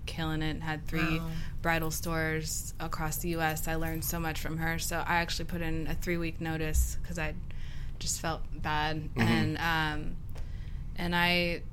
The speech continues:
Speaker 1: I just never regretted it. Every person that I told, they were like, "Finally," you know? So
Speaker 3: <laughs> Right.
Speaker 1: kinda was, like, just confirmation for me and, um,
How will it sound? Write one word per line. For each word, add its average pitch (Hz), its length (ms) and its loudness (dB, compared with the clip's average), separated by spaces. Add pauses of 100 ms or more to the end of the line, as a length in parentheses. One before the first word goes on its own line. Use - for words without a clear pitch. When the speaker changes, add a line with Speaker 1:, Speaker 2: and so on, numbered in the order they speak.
(500)
Speaker 1:
I 170 200 0
just 170 260 0
never 170 800 2 (720)
regretted 175 540 2
it. 180 280 2 (220)
Every 202 200 4
person 202 360 2
that 196 120 4
I 170 120 4
told, 175 440 2
they 175 120 2
were 165 140 0
like, 156 220 0
"Finally," 180 680 2
you 170 60 0
know? 170 280 4
So 175 200 4
Speaker 3:
<laughs> - 20 4
Right. 123 180 8
Speaker 1:
kinda 196 180 10
was, 185 180 2
like, 170 200 2
just 175 200 0
confirmation 165 680 0
for 165 180 -4
me 165 380 0 (460)
and, 170 360 2
um, 165 520 2